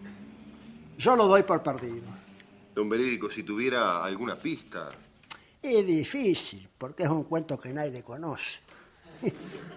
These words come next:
Speaker 1: Y si nadie lo conoce, no hay a quién preguntar. A veces, de tardecita,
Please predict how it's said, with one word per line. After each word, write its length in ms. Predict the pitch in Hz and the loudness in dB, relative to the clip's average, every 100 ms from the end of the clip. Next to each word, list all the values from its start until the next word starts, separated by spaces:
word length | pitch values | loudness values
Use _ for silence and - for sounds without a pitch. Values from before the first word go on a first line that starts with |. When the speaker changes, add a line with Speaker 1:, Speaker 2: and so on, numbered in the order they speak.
| - | -6
Speaker 1:
Y 120 | 147 | 2
si 180 | - 185 | 4 8
nadie 280 | 208 233 202 | 8 10 10
lo 100 | 202 | 8
conoce, 440 | 185 202 202 247 | 6 4 6 4
no 80 | 208 | 6
hay 100 | 208 | 4
a 80 | 165 | 2
quién 160 | 185 165 | 0 -4
preguntar. 720 | 143 131 - 240 185 - - - 180 - - - - - - - - - - - | -4 -8 -2 2 2 2 -14 -14 -14 -14 -20 -20 -20 -20 -20 -20 -20 -20 0 10
A 160 | 240 | 12
veces, 420 | 294 294 294 254 - - - - _ _ _ _ _ - | 12 12 12 8 6 -8 -20 -20 _ _ _ _ _ -6
de 140 | - | -4
tardecita, 920 | 160 220 208 202 - 294 311 - 262 | 2 4 4 2 0 2 4 6 6